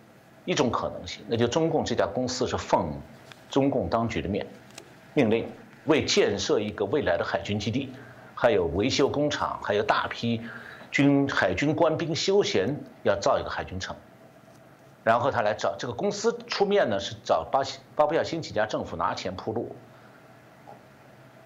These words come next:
那么接下来疑点就来了，这个准备投资二百六十亿美元，这个中国叫做，我找到它的中文名称了，叫做五缘湾股份有限公司。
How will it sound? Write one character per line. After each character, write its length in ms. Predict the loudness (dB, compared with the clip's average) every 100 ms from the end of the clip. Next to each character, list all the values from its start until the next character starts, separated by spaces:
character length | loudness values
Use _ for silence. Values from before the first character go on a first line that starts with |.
| -20 -20 -20 -20 -20 0
那 100 | 4
么 200 | 4 2 -4 -16 -20 -20 -20 -14 2
接 140 | 4
下 120 | 4
来 100 | 2
疑 140 | 2 -4
点 200 | -8 -6
就 60 |
来 200 | -6 -4
了， 220 | -4 -4 0
这 140 | 0
个 340 | 2 2 2 0 -10 -18 -20 -20 -20 -20 -16
准 240 | 0 2 4
备 200 | 2 0
投 240 | 0 -2
资 140 | 2 2
二 140 | 4
百 140 | 2
六 280 | -2 0 2
十 180 | 2 -2
亿 140 | -2
美 200 | -2 -2
元， 220 | 2 2 2
这 80 |
个 80 | 0
中 300 | 2 0 0
国 180 | 4 4
叫 200 | 4 0
做， 640 | 2 4 4 4 2 -2 -10 -18 -20 -20 -20 -20 0
我 100 | 2
找 200 | 4 4
到 140 | 4 2
它 120 | 0
的 80 | -2
中 220 | 0 0
文 100 | 0
名 240 | -2 -6
称 280 | -4 -2 -2
了， 120 | -4 0
叫 140 | 2
做 120 | 2
五 280 | 0 -2 0
缘 340 | 4 4 4
湾 260 | 2 2 0
股 240 | -4 -8
份 200 | -4 -4
有 100 | -4 -8
限 180 | -10 -12
公 100 | -12
司。 200 | -12 -14